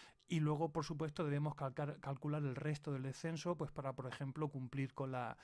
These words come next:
si vamos a seguir alguna salida o llegada normalizada, pues, para cumplir con restricciones de velocidad o altitud.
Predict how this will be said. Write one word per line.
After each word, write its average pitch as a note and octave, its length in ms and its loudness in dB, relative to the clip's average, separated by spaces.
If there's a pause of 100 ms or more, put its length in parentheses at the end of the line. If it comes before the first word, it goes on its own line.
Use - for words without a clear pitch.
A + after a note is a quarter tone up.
(200)
si - 160 -6
vamos C#3 220 2
a C#3+ 40 0
seguir C3+ 300 0
alguna B2+ 300 0
salida C3+ 460 -2
o A#2+ 100 -2
llegada B2+ 420 -2
normalizada, B2 720 -2
pues, E3 160 -4
para B2+ 220 -2
cumplir C3+ 320 -2
con C#3 180 -2
restricciones C#3 560 -4
de C3 120 -2
velocidad B2 480 -2
o A#2 100 -2
altitud. D3 400 0